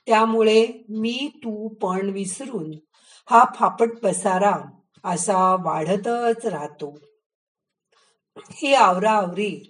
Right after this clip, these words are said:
क्षणिक असली तरी पसारा हा चिरंतन आहे. मनावर दगड ठेवून त्यातील एक एक वस्तू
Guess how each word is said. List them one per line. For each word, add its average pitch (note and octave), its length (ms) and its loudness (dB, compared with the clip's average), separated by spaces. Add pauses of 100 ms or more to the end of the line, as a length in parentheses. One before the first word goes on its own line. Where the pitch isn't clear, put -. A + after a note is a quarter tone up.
(340)
क्षणिक C4+ 500 0
असली G3 640 -4 (1300)
तरी G3 200 -2
पसारा F#3+ 800 0 (380)
हा G3+ 100 4
चिरंतन G#3 760 0
आहे. C#3+ 180 -6 (1400)
मनावर B3 640 0
दगड G3+ 480 -2
ठेवून G3+ 460 -2 (360)
त्यातील G3 420 0
एक F#3+ 320 -2
एक C4+ 220 -4
वस्तू F#3 540 -4